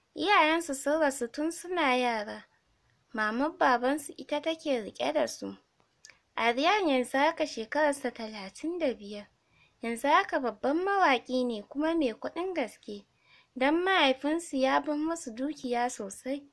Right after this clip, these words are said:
Sai dai Aryan manemin mata ne sosai. Sai dai kuma mace ɗaya yake kulawa a neman matan.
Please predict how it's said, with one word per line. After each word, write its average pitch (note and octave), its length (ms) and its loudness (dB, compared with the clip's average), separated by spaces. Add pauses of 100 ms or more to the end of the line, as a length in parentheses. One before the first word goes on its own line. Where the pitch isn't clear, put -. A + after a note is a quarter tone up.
(380)
Sai D4+ 240 4
dai F#4+ 140 0
Aryan C#4 840 0 (960)
manemin B3+ 680 2
mata A#3+ 460 -2
ne A#3 180 -2
sosai. B3+ 600 -6 (560)
Sai D#4+ 300 2
dai F4 200 2
kuma E4+ 360 4
mace C#4 340 2 (120)
ɗaya D4+ 360 4
yake D4+ 300 0
kulawa B3 800 -2 (180)
a A3+ 160 -4
neman A3+ 440 -6 (100)
matan. A3 460 -10